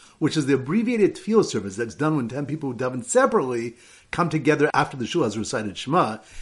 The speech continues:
and he goes before the Aron, repeats the Shemona Esrei, and if he's a Kohen, he's nose es kapav.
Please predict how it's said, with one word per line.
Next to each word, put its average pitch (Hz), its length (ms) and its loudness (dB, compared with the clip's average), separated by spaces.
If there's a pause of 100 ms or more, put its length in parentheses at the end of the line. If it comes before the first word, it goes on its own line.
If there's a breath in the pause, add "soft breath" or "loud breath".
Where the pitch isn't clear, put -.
(160 loud breath)
and 156 80 2
he 160 60 8
goes 202 200 8
before 214 300 2
the 214 160 2
Aron, 131 220 4
repeats 139 260 -2
the 180 80 2
Shemona 131 300 0
Esrei, 143 280 0
and 165 140 0
if 143 80 -2
he's 160 160 0
a 185 80 4
Kohen, 139 560 0 (260 soft breath)
he's 156 160 -4
nose 202 280 6
es 170 100 4
kapav. 85 460 -6